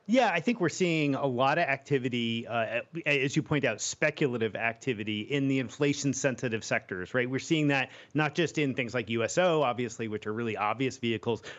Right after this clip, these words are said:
but, um, K R B N is one that I've been spending a lot of time, the Crane Shares Carbon Credit E T F. Um, I've been spending a lot of energy p-, focused on that because I think that's one of the more interesting transition pieces. So I think we've got a little combo platter here of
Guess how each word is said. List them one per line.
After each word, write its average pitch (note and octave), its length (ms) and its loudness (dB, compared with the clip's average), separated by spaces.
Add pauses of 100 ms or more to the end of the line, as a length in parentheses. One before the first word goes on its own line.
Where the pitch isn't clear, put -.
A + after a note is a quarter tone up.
(120)
but, C#3 200 2
um, A#2+ 180 -2
K F3+ 220 2
R F3+ 120 4
B C#3+ 200 2
N C3+ 140 2
is D3+ 140 -2
one C#3 180 2
that B2 80 0
I've A#2 140 0
been B2 100 -6
spending B2+ 240 -2
a A2+ 80 -2
lot A2+ 160 2
of B2 60 -4
time, C3 160 -4
the A2 80 -2
Crane B2+ 240 -2
Shares A#2+ 260 -2
Carbon A#2+ 600 0
Credit B2 340 0
E B2 80 -6
T C3 200 0
F. B2+ 200 0 (320)
Um, A2+ 200 -4
I've C3+ 80 2
been C#3+ 100 2
spending C#3 240 0
a B2 80 2
lot B2 160 4
of B2+ 80 2
energy A#2+ 320 -2
p-, - 80 -16 (140)
focused C3 320 -2
on C#3 100 0
that G#3+ 240 2
because C#3+ 180 0
I D3 180 2
think G#3 120 4
that's C#3+ 180 0
one C#3 120 0
of B2 40 -2
the A#2 60 0
more A2+ 160 0
interesting D3+ 480 0
transition D#3+ 560 0
pieces. D#3 420 2
So F3 80 0
I E3+ 120 4
think C4 320 0 (340)
we've D#3+ 220 2
got F#3 240 6
a - 20 2
little F#3 220 4
combo E3 600 2
platter C#3 460 0
here A#2 480 -2
of A#2 340 0